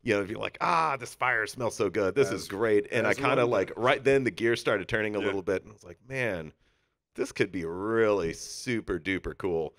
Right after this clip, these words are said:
Speaker 1: Um, and I started kind of pipe dreaming about opening up a, a restaurant one day.
Speaker 2: Yeah.
Speaker 1: And that was kind of the beginning of Franklin Barbecue. We started having backyard barbecues. And in fact, that first brisket, I played an in-store,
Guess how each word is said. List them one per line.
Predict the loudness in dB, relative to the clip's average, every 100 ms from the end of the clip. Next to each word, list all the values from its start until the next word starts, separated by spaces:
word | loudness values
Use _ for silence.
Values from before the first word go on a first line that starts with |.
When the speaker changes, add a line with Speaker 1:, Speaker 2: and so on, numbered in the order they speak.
| _ _ -6
Speaker 1:
Um, | -2 -2 -2
and | -2
I | -2
started | 0 0
kind | 0 -4
of | -2
pipe | 0 0
dreaming | -2 -4 -4
about | -4 -4 -2
opening | -4 -4
up | -8 -8
a, | -8 -8 -8
a | -4
restaurant | -4 -4 -8 -6
one | -6
day. | -6 -8 -8
Speaker 2:
Yeah. | -8 -10 -6
Speaker 1:
And | -4 -2
that | -2 -2
was | -2 -4
kind | -4 -4
of | -2
the | -2
beginning | -2 -2 -2
of | -4
Franklin | -8 -4
Barbecue. | -4 -4 -8
We | -10
started | -4 -4 -2
having | -4 -4
backyard | -8 -8 -6 -4
barbecues. | -4 -4 -6 -6 -8 -10 -4
And | 0
in |
fact, | 0 -2
that | -4 -2
first | -2 -2
brisket, | -4 -2 -4 -4 -8 -12
I |
played | -2 0
an | 0
in-store, | -2 -4 -2 0 0 -4